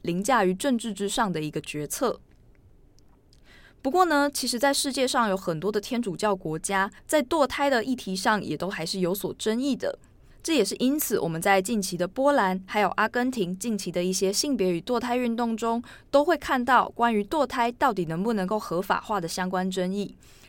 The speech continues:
像是在波兰去年十月通过的法案，也就是扩大堕胎禁令的这个法案，在昨天正式生效。那未来呢，有先天性缺陷、胎儿异常或者是唐氏症的状况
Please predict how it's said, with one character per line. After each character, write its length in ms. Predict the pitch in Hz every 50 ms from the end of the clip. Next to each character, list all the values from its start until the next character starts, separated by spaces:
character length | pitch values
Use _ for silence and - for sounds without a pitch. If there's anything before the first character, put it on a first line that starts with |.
| - - -
像 160 | - - 311 311
是 80 | 311
在 140 | 294 294 294
波 240 | 285 - 302 330 359
兰 280 | 330 254 208 202 208 233 -
去 200 | - - - 285
年 180 | 240 202 185 196
十 240 | 190 - - 180
月 240 | 185 226 262 254 - -
通 200 | - - 226 233
过 160 | 240 254 247 220
的 80 | 185
法 280 | 180 - - - - -
案， 200 | - 240 233 - - - - -
也 100 | - -
就 140 | 165 - 196
是 140 | 220 233 208
扩 280 | - - - - 285
大 240 | 240 240 233 220 208
堕 200 | 190 226 220 202
胎 200 | 196 214 220 196
禁 300 | 202 202 - 214 202 208
令 180 | 220 208 190 180
的 80 | 165
这 140 | 160 - 196
个 80 | 185 170
法 220 | - - 151 147
案， 260 | 143 - 208 196 185 - - - - -
在 160 | - - 202
昨 180 | 190 - 185 175
天 260 | 185 185 240 214 233 240
正 200 | - 285 254 233
式 160 | - 247 226
生 260 | 208 - 214 208 220
效。 300 | 240 - 262 214 - - - - - - - - - - - - -
那 80 | 311 311
未 220 | 320 349 339 311
来 160 | 262 226 220
呢， 240 | 220 226 226 226 233
有 160 | 208 175 156
先 240 | 160 - - 247 254
天 180 | 277 285 247 262
性 220 | 262 285 254 226
缺 240 | 214 - 247 233 247
陷、 320 | - - 262 226 185 - - - - - - -
胎 220 | - - 254 269
儿 160 | 240 208 226
异 100 | 247 254
常 360 | 208 - - 190 156 160 165
或 160 | 185 - 247 208
者 80 | -
是 120 | - - 208
唐 280 | 202 - - 175 190
氏 180 | 214 - 277 247
症 160 | 254 269 233
的 80 | 208 196
状 260 | 190 - 262 220 208
况 300 | 202 - 277 214 185